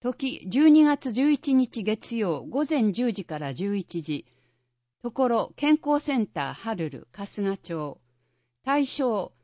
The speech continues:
市内在住の一歳から未就学児の親子。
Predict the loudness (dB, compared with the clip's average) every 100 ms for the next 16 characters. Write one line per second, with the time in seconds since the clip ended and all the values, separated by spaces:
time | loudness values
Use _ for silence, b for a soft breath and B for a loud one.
0 | _ -2 4 6 6 2 2 0 0 -2
1 | 0 -2 -2 -4 -2 -2 0 -2 0 2
2 | 2 0 2 2 0 -4 -2 -2 -2 -2
3 | -2 -4 -6 -18 -20